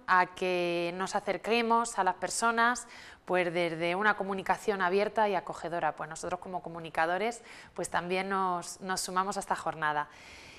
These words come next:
Y a modo de sección, dentro de este apartado, hoy me gustaría introducir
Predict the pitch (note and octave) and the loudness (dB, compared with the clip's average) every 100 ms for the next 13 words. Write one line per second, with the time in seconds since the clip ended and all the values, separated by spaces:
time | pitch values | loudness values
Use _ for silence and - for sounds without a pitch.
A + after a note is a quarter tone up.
0 | - - B3+ C4+ B3+ B3 B3 A#3+ A#3 A#3 | -18 0 6 8 8 8 6 6 6 4
1 | A3+ A3 - G3+ G#3 A3+ C4+ D4 C#4+ C#4 | 4 2 4 6 8 8 10 10 10 8
2 | C#4 C4+ C4 - A3 - - C#4+ C4 B3+ | 8 6 6 6 6 4 6 10 10 8
3 | D4 G#3+ G#3+ A3 A3+ A#3 A#3+ A3+ A3 A#3+ | 2 -2 0 0 0 2 2 4 6 8
4 | B3+ A#3+ A#3+ - A3+ B3 A#3 G#3 G3+ - | 10 10 6 6 4 6 2 -2 -2 0
5 | G3+ A3+ A#3 A#3+ A3+ A3 A3 B3 B3 - | 4 4 2 0 2 0 0 -2 -2 -2